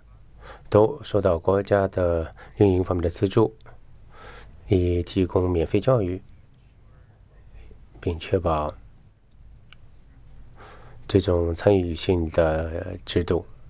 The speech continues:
顺利执行。二零一五年的呢，我们建立了土著教育的理事会，国家理事会。这个机构呢，让那些土著民参与其中，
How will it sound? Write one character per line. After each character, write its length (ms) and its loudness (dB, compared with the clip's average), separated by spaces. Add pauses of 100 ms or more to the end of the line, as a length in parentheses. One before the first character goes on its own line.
(340)
顺 240 -2
利 80 -4
执 160 -4
行。 260 -4 (760)
二 200 2
零 200 0
一 100 4
五 100 4
年 160 4
的 120 4
呢， 180 2
我 300 0
们 460 2 (760)
建 180 6
立 140 0
了 380 -2 (560)
土 220 6
著 180 6
教 540 2
育 300 2
的 380 2
理 100 -4
事 120 0
会， 320 2 (160)
国 140 0
家 180 4 (380)
理 80 -2
事 140 -4
会。 260 0 (420)
这 140 2
个 80 4
机 160 2
构 160 4
呢， 220 -2
让 420 0 (600)
那 160 4
些 680 -4
土 220 -2
著 100 4
民 160 4
参 260 4
与 300 2
其 180 -8
中， 380 2